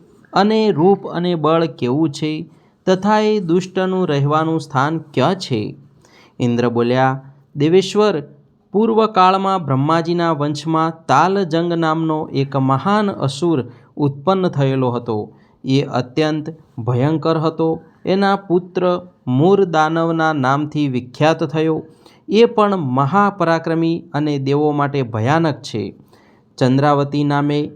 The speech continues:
એક પ્રસિદ્ધ નગરી છે, જેમાં સ્થાન બનાવીને એ નિવાસ કરે છે. એ દૈત્યે સમસ્ત દેવતાઓને હરાવીને એમને સ્વર્ગમાંથી કાઢી મૂક્યા છે. એણે એક બીજા જ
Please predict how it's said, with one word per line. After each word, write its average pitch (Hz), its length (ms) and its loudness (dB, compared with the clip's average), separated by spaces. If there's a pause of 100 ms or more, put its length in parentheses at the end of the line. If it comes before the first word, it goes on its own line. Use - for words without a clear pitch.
(120)
એક 196 240 0
પ્રસિદ્ધ 185 540 -4
નગરી 196 500 0
છે, 135 340 -4 (380)
જેમાં 135 320 2
સ્થાન 139 400 0
બનાવીને 151 760 -2 (340)
એ 160 120 0
નિવાસ 147 480 2
કરે 123 280 -2
છે. 104 340 -8 (300)
એ 123 120 -2
દૈત્યે 139 640 -2 (360)
સમસ્ત 214 540 0
દેવતાઓને 190 840 0
હરાવીને 170 880 0
એમને 147 300 -2
સ્વર્ગમાંથી 156 880 -2
કાઢી 120 440 -2
મૂક્યા 151 380 0
છે. 113 340 -8 (560)
એણે 151 440 2 (440)
એક 185 300 2 (320)
બીજા 175 360 2
જ 208 180 -4